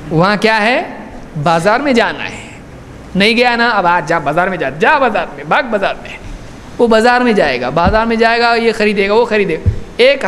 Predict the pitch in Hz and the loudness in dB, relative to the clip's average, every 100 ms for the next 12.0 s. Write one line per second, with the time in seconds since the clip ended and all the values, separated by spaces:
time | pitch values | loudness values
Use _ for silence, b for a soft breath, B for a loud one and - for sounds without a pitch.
0 | 180 202 247 277 294 - - - 180 170 | 0 2 4 2 0 -4 -8 -2 0 0
1 | 123 117 - - - - - - - - | -4 -10 -16 -18 -18 -20 -20 -20 -20 -18
2 | - - - - - - - - - 202 | -18 -18 -16 -16 -14 -14 -14 -4 0 2
3 | 220 254 247 247 247 269 269 269 269 262 | 4 2 0 0 2 4 4 4 4 2
4 | 254 - 220 240 262 262 - 226 240 233 | 0 2 2 2 2 0 0 0 2 2
5 | 220 208 190 170 - - - - - - | 2 0 -2 -2 -6 -14 -18 -20 -12 0
6 | 208 220 233 247 247 226 277 233 220 208 | 0 2 2 2 2 2 2 2 2 2
7 | 160 131 - - - - - - - - | 0 -4 -8 -14 -16 -18 -18 -18 -18 -18
8 | - - - 330 349 262 269 226 262 233 | -12 -4 0 0 0 0 2 2 2 4
9 | 247 320 370 - - - - 190 208 214 | 4 4 0 -8 -14 -12 0 2 4 2
10 | 226 226 220 220 202 220 233 240 226 - | 2 2 2 2 2 2 2 0 -2 -6
11 | - - 262 247 185 175 175 156 113 123 | -4 -2 0 0 2 2 2 0 -2 -6